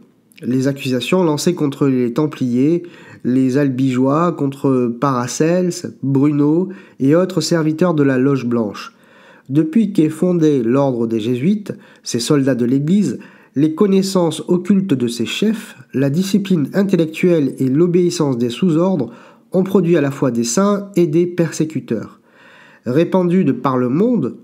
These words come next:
obéissant à une volonté unique, cet ordre est devenu une fa-, formidable puissance pour le bien et pour le mal. Il a une liste merveilleuse de martyrs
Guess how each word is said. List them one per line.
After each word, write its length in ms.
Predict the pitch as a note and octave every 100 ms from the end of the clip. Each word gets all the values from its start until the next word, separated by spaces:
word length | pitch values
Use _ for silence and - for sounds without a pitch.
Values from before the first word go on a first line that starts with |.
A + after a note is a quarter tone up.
| _ _ _
obéissant 580 | F3+ F3 F#3 F3+ F#3+ F3+
à 80 | C#3+
une 140 | C3
volonté 500 | C#3+ D3 C3+ C3+ -
unique, 500 | F#3 F3+ F#3 A3 - - _ - _
cet 360 | - F3 - -
ordre 480 | A3 A3+ D3 B2 -
est 80 | E3
devenu 500 | F3 F3 F#3+ G3 D#3
une 100 | D3
fa-, 280 | E3+ F#3+ F3+
formidable 720 | - G#3 G3+ F3 G3 D3 C#3
puissance 440 | F#3+ F#3+ G3+ G3+
pour 140 | - D3+
le 80 |
bien 400 | C#3+ C3+ D#3 E3 -
et 80 | -
pour 180 | - D3+
le 100 | C3
mal. 400 | B2 B2 G#2 F#2+ _ _ _ _ _ _ _ _ _ _
Il 140 | D#3+ D#3+
a 120 | D#3
une 160 | D#3
liste 320 | E3+ F3 - A#2
merveilleuse 580 | A#2 D#3 D3+ C#3+ D3+
de 80 | C3+
martyrs 720 | A#2 A#2 - - G#3+ G3+ -